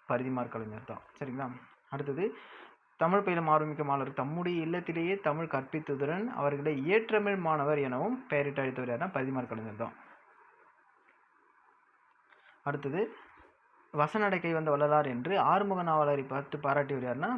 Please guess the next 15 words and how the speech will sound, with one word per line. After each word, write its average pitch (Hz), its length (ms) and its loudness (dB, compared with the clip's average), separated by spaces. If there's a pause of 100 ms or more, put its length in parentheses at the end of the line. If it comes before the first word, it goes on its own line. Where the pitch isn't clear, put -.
பரிதிமார் 131 380 -2
கலைஞர். 117 480 -2 (840)
இந்த 147 120 -2
கொஸ்டின் 160 260 0
நிறைய 160 180 2
வாட்டி 175 160 2
கொட்-, 139 360 -2
கேட்டிருப்பாங்க, 127 420 0
ரிப்பீட் 131 260 -4
ஆயிருக்கும். 120 400 -2
"வசனடை 160 420 -2
கை 151 140 -2
வந்த 139 180 -4
வள்ளலார் 135 380 -4
என்று 143 440 -4